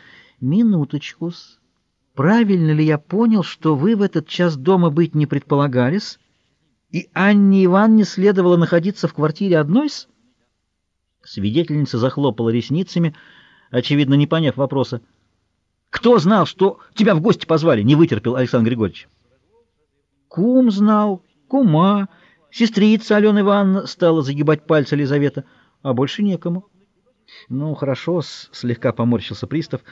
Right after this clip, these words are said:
"дальше рассказывайте". "Пришла я к куму, а кума возьми и захворай". "И вы, чаю не попив, отправились восвояси домой-с?"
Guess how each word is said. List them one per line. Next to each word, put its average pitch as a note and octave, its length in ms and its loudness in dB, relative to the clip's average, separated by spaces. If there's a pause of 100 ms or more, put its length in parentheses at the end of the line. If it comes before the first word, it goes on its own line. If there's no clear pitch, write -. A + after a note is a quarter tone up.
(300)
"дальше F3 380 -4
рассказывайте". A#2+ 600 -6 (1300)
"Пришла G#3 420 2
я A#2 160 2
к - 120 -18
куму, A3 520 -2 (540)
а E3+ 140 -2
кума A#3+ 300 4
возьми A#3 360 2
и F#3+ 40 0
захворай". D#3+ 520 0 (1400)
"И G#2+ 140 0
вы, F3+ 340 -2
чаю F#3+ 480 -2
не F3+ 100 -2
попив, F3 460 -4
отправились F3+ 580 -2
восвояси F#3+ 540 -2
домой-с?" F3+ 460 -4